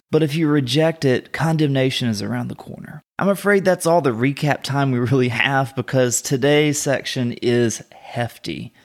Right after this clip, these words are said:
It's not really one I could divide up into multiple episodes. It just wouldn't make sense. It wouldn't flow as well. So we gotta dive right in, starting with verse thirty-seven. Quote, "While Jesus was speaking,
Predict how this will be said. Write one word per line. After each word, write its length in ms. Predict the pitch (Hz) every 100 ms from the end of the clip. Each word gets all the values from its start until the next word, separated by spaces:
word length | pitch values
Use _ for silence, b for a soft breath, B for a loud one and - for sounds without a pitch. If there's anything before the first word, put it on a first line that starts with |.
| b b b
It's 160 | 123
not 180 | 143 117
really 160 | 127 135
one 240 | 127 127
I 80 | 120
could 160 | 117 110
divide 440 | 113 120 117 120
up 180 | 117 117
into 100 | 113
multiple 360 | 113 110 120
episodes. 520 | 127 - 135 147 139 117
It 40 |
just 260 | - - 107
wouldn't 220 | - 101
make 180 | 101 -
sense. 340 | - 139 -
It 40 |
wouldn't 260 | 98 - -
flow 260 | 131 139 143
as 140 | 127
well. 340 | 143 143 147 - B B
So 160 | B 165
we 60 | 190
gotta 260 | 226 160
dive 480 | 135 135 135 123 - -
right 400 | 117 123 131 120
in, 340 | 113 110 110 110
starting 440 | - - 127 131 127
with 120 | 117
verse 280 | - 107 -
thirty-seven. 680 | 87 85 - - - - - _
Quote, 480 | - 127 117 - - - _
"While 220 | 123 123
Jesus 380 | 127 180 208 208
was 100 | 170
speaking, 640 | - 139 107 110 90 113